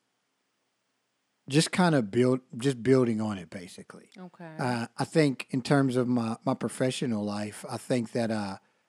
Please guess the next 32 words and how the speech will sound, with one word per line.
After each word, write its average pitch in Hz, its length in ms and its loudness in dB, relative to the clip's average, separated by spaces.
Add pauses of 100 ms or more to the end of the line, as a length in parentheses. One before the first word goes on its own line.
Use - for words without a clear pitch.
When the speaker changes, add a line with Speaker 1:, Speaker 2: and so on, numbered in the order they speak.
(120)
Speaker 1:
I 139 60 0
definitely 160 440 6
did 123 520 4 (920)
learn 143 400 6
a 143 80 6
lot. 139 340 2 (180)
I, 131 140 0 (100)
I 139 100 0
learned 131 360 2
a 127 60 0
lot 123 220 -2
Speaker 2:
Mm-hmm. - 20 0
Speaker 1:
about 113 400 -2 (840)
how 135 200 2
to 117 240 0 (100)
relate 127 360 2
to 127 120 -6
other 117 200 0
people 127 640 -2
Speaker 2:
Mm-hmm. 175 320 -4
Speaker 1:
and 120 120 0
how 117 280 -2
to, 110 560 0 (1160)
uh, 143 100 -2 (120)
advocate 143 520 2
for 131 200 -2
myself 120 640 -2
while 123 160 0
at 120 180 -6
the 104 60 -12
same 127 380 -2
time 113 520 -4